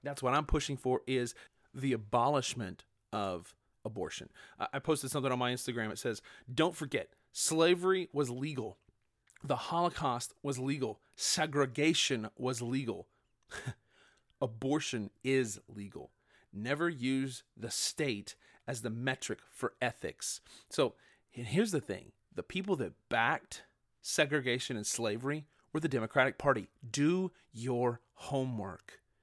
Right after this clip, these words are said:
The Republicans were the ones fighting to get rid of slavery. They were the ones that were pushing for the abolition,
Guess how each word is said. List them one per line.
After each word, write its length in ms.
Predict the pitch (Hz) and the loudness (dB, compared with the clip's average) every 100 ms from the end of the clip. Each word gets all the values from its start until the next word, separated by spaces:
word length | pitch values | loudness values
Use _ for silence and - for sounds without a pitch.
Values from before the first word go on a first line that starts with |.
| _ _ _ | _ _ _
The 80 | 135 | -4
Republicans 680 | - - 175 180 - 135 113 | -2 2 4 2 0 -4 0
were 120 | 135 | 0
the 100 | 127 | 2
ones 260 | 127 123 - - | 0 -2 -8 -18
fighting 720 | - - 151 160 156 135 123 - - - | -6 0 2 4 2 0 -4 -10 -14 -6
to 140 | 151 | -4
get 220 | 120 127 - | 0 -2 0
rid 300 | 117 143 147 - | 4 4 4 2
of 420 | 123 123 117 110 - _ _ | 0 0 -6 -10 -18 _ _
slavery. 540 | - 139 120 110 98 - _ _ _ _ _ _ _ 127 | -6 -2 -2 -4 -10 -12 _ _ _ _ _ _ _ -2
They 160 | 151 | 2
were 100 | 160 | 4
the 80 | 156 | 4
ones 280 | 143 139 123 | 2 0 0
that 140 | 131 | -2
were 160 | 120 117 - - - - | 0 -4 -8 -20 -20 -6
pushing 400 | 170 156 147 127 | -2 -2 -2 0
for 180 | 135 | 2
the 180 | 117 120 - | 2 -2 -4
abolition, 880 | 131 139 143 127 131 127 - 123 110 | 0 2 2 2 0 0 -4 -6 -8